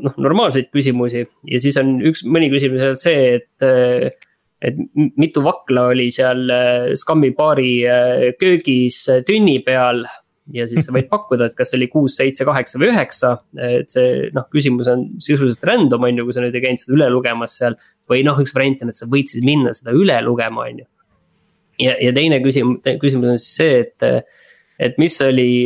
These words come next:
Speaker 1: üheksakümne teisel, a-, ei, üheksakümne esimesel aastal, kui Monkey Island kaks välja tuli, Monkey Islandi väljaandmise hetkel, mis värvi kampsun oli Ron Gilbertil seljas, on ju. Et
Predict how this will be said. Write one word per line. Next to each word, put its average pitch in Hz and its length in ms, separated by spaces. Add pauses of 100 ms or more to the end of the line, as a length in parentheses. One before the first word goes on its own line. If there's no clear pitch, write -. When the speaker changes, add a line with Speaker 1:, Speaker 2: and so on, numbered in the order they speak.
Speaker 1:
üheksakümne 127 760
teisel, 135 560
a-, 131 560
ei, 123 220 (340)
üheksakümne 127 600 (160)
esimesel 156 420
aastal, 135 380
kui 123 100
Monkey 143 320
Island 135 240
kaks - 320
välja 139 400
tuli, 127 600 (240)
Monkey 139 360
Islandi 123 340
väljaandmise 127 800
hetkel, 123 540 (300)
mis 143 200
värvi 120 540
kampsun 139 640
oli 120 240
Ron 131 180
Gilbertil 117 540
seljas, 127 380
on 117 120
ju. - 80 (220)
Et 127 240